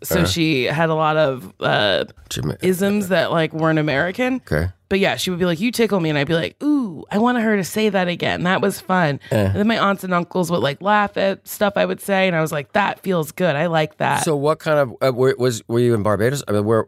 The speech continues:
Speaker 2: was, did they live in Jersey?
Speaker 1: Chicago.
Speaker 2: Chica-, okay.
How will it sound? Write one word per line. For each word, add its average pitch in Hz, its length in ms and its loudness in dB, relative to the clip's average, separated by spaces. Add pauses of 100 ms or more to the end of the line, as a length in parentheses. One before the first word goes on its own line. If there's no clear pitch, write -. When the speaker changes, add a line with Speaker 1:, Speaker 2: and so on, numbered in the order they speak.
(140)
Speaker 2:
was, 92 160 0
did 98 280 -2
they 98 200 2
live 95 140 0
in 85 260 0
Jersey? 131 400 0 (140)
Speaker 1:
Chicago. 165 580 -2
Speaker 2:
Chica-, - 260 -2
okay. 90 220 0